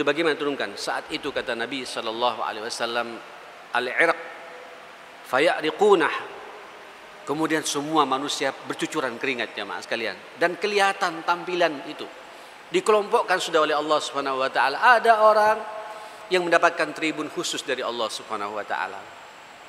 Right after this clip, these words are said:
Mudah-mudahan jenengan masuk, Pak, di tribun ini, insyaallah, ya. Kalau bahasa Nabi,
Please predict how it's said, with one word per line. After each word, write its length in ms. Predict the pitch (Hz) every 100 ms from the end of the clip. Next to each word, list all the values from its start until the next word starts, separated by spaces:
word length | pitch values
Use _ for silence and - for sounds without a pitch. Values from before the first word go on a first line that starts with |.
| - - - - - - - - - - - - - -
Mudah-mudahan 480 | 123 131 135 135 143
jenengan 320 | 135 135 131
masuk, 240 | 139 135 143
Pak, 100 | 139
di 80 | 117
tribun 320 | 113 120 117
ini, 240 | 117 110 104
insyaallah, 320 | 113 101 120
ya. 160 | 147 123 - - - - - - - - - - - - - - - - - - - -
Kalau 240 | 107 117
bahasa 320 | 110 113 120
Nabi, 400 | 120 127 143 135